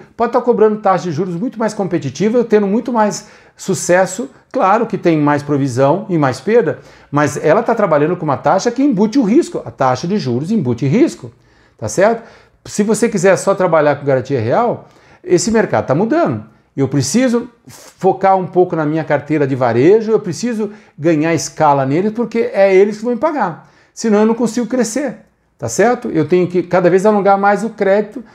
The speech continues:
para as pessoas que já estão tomando crédito, porque dão garantia real. Então eu preciso, na cooperativa, sempre ter três cooperativas dentro da cooperativa, tá certo?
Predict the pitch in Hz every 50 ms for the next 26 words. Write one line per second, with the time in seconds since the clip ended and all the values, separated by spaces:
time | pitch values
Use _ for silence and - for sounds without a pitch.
0 | _ _ - 214 202 196 - 214 208 214 - 196 202 196 196 - 208 202 196 202
1 | 214 208 214 214 214 220 214 208 214 208 254 262 233 - - - 117 113 - _
2 | _ _ _ _ _ _ _ _ _ - 139 160 175 160 170 160 165 156 143 170
3 | 165 139 143 131 113 - - - - - 175 190 185 - 208 190 208 214 - -
4 | 208 214 208 208 220 220 - 170 175 175 202 190 160 185 175 175 196 208 196 175
5 | - - 208 202 - - 202 202 202 - 208 214 208 208 - 196 175 - 180 165
6 | - - 180 170 175 175 180 180 185 - 175 175 - - - 214 190 135 - -
7 | - 113 151 185 214 214 -